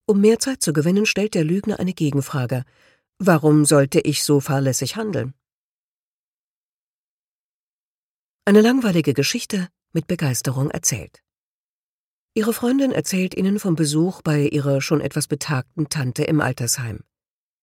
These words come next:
Wenn diese Schilderung plötzlich zu einer fesselnden Actiongeschichte ausartet, sollten Sie skeptisch werden. Häufig stimmt etwas nicht, wenn unspektakuläre Ereignisse plötzlich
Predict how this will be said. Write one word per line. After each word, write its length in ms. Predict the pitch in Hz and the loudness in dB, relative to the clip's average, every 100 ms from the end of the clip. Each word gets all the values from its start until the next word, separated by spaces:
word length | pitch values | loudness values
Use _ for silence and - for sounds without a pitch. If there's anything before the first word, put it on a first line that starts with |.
| _ _ _ _ _ | _ _ _ _ _
Wenn 160 | 190 226 | 0 2
diese 240 | 285 302 | 2 0
Schilderung 520 | - 220 202 196 202 | 0 0 0 0 -2
plötzlich 500 | - 220 - - 170 | -2 -4 -2 -4 -4
zu 100 | - | -2
einer 300 | - 151 131 - _ _ | 0 2 0 -4 _ _
fesselnden 680 | - 208 220 180 139 - 127 | -6 -4 0 2 2 0 -4
Actiongeschichte 920 | - - - 131 127 - 147 - - | -6 -8 -4 -2 -2 -4 -4 -2 2
ausartet, 680 | 147 - 143 151 196 190 - _ - - _ | 2 2 0 -2 -4 -6 -10 _ -20 -20 _
sollten 320 | 170 180 202 | -2 0 0
Sie 120 | 160 | -4
skeptisch 480 | 123 127 - 123 - | -4 -6 -8 -10 -8
werden. 340 | 123 117 113 - _ _ _ _ _ _ - | -8 -10 -12 -14 _ _ _ _ _ _ -2
Häufig 460 | 156 139 151 139 - | 0 2 0 -2 -6
stimmt 320 | - 202 214 | -4 -2 -2
etwas 280 | - 131 135 | -6 -4 -2
nicht, 260 | 135 - _ _ _ _ | -2 -4 _ _ _ _
wenn 140 | - 151 | -2 2
unspektakuläre 1160 | 190 190 - 151 - 170 139 160 147 139 151 | 4 4 2 -2 0 -2 0 2 2 2 -2
Ereignisse 600 | - 143 147 160 135 139 165 | 0 -2 -2 -4 -2 0 0
plötzlich 580 | - 143 - 156 135 | -2 -2 -2 -4 -4